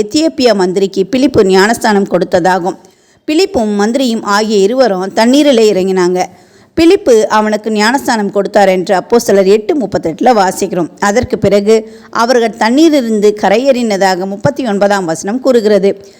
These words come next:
மூழ்கி ஞானஸ்நானம் எடுக்க தீர்மானிப்பவர்கள் இயேசுவின் முன்மாதிரியை பின்பற்றுவதாக வேதாகமம் தெளிவுபடுத்துகிறது. இன்றைய செயலில் காட்டுங்கள். யோர்தான் நதியில ஞானஸ்நானம் எடுத்தா எப்படி இருக்கும் என்று நினைக்கிறீங்க?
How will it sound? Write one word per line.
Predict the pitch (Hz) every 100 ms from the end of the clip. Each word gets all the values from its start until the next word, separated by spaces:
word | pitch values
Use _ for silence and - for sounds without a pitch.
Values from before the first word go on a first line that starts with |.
| _ _
மூழ்கி | 247 277 359 302 311
ஞானஸ்நானம் | 285 226 233 247 262 240 208
எடுக்க | 196 214 220
தீர்மானிப்பவர்கள் | 220 240 262 233 196 196 180 175 196 185 - 214
இயேசுவின் | 233 285 269 208 202 196
முன்மாதிரியை | 233 294 277 202 180 -
பின்பற்றுவதாக | 269 240 240 208 196 180 175 180 185 170
வேதாகமம் | 214 240 254 180 190 214
தெளிவுபடுத்துகிறது. | 262 233 190 175 175 175 185 180 175 - - - - _ -
இன்றைய | 262 311 349 320
செயலில் | 262 202 202 220
காட்டுங்கள். | 202 185 185 180 -
யோர்தான் | 208 240 247 254
நதியில | 220 202 202 208
ஞானஸ்நானம் | 196 214 247 226 208 190
எடுத்தா | 190 190 202 185 196
எப்படி | 208 - 285
இருக்கும் | 233 214 214 254 220
என்று | 208 277
நினைக்கிறீங்க? | 330 233 240 226 226